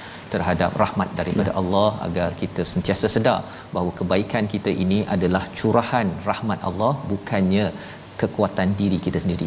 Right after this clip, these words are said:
Speaker 1: Ini yang kita ingin sebarkan dalam tabung gerakan Al-Quran. Kita ingin menyebarkan,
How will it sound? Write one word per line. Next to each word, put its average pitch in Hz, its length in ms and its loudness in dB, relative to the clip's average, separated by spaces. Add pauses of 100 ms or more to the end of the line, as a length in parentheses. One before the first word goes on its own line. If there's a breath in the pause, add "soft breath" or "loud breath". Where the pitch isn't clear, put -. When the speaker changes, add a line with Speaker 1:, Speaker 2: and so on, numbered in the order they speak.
Speaker 1:
Ini 135 140 6
yang 120 120 2
kita 107 160 0
ingin 101 160 0
sebarkan 92 520 0
dalam 87 180 0 (120)
tabung 87 280 2
gerakan 92 360 0
Al-Quran. 107 380 2 (420 loud breath)
Kita 92 220 0 (160)
ingin 95 280 6 (120)
menyebarkan, 95 600 2